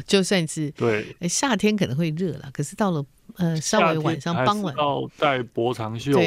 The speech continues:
Speaker 1: 傍晚。对，对，
Speaker 2: 就是下午起雾之后，
Speaker 1: 要，对。
Speaker 2: 其实还是会凉凉的。
Speaker 1: 是，还是会凉，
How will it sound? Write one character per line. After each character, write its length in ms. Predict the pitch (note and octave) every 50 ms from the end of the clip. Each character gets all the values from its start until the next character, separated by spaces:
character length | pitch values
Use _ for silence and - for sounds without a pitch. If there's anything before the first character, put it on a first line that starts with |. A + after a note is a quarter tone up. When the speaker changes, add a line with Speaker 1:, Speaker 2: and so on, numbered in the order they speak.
| D#3
Speaker 1:
傍 80 | - G2+
晚。 80 | G2+ G2+
对， 160 | E3 D#3 D#3
对， 80 | - -
Speaker 2:
就 240 | D3+ D3 C#3+ C3
是 240 | A#2+ D#3 D3+ D3 - B2
下 440 | - - - - D#3+ C3+ A#2 G#2+
午 360 | A2 G#2+ G2 F#2+ F#2 F2+ F#2 F#2
起 300 | - - - - G2 G#2
雾 180 | B2 C3+ C3
之 120 | A#2 A2 A2 A2
后， 140 | G#2+ A#2+ A#2+
Speaker 1:
要， 60 | G#2+
对。 100 | - -
Speaker 2:
其 80 | A2+
实 160 | G2 - F3 E3
还 160 | D#3 D3+ G2+
是 140 | - - B2
会 140 | A#2 A#2
凉 180 | A2 G#2 G2 F2+
凉 60 | G2+ G#2+
的。 80 | A#2
Speaker 1:
是， 60 | -
还 100 | D3+ D#3
是 120 | E3+ - F#3+
会 120 | F3 E3+
凉， 360 | D3 C#3 C#3 - - C3 -